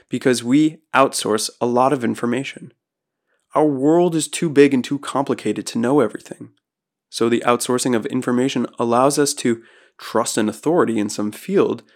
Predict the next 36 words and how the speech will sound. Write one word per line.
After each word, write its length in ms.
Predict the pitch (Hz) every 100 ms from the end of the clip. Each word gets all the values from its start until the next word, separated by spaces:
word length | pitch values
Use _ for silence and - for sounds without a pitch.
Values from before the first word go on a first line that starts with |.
| _ -
so 120 | 139
that 200 | 127 -
we 220 | 127 135
don't 200 | 220 285
have 120 | 175 151
to 80 | 147
do 380 | 127 127 127 - _ _ _ _
research 540 | - 131 156 - 101 - -
and 180 | 131
work 240 | 123 160 175
in 100 | 123
that 200 | 120 -
area 340 | 110 120 127 -
ourselves. 760 | 117 - - 127 139 - 151 - _ _ _ _ _ _ _ _ _ _ _ _ _ _ _
This 160 | 131 139
is 140 | 123
why 180 | 131 131
authority 380 | 123 123 127 127
is 100 | 117
the 80 |
fifth 340 | - - 120 -
principle 380 | 135 127 120 117
of 140 | 120
persuasion 580 | 127 - 139 110 - - _ _
that 160 | - -
we're 140 | 120
going 220 | 113 117 123
to 100 | 110
look 220 | - -
at. 180 | - _ _ _ _ _ _ _ _ _ _ _ _ _ _ _ _ _ _ _ _ -
We 200 | 139 165
have 200 | 180 180
more 300 | 156 165 160
than 120 | 143
a 60 |
tendency 680 | 123 - 135 113 107 107 107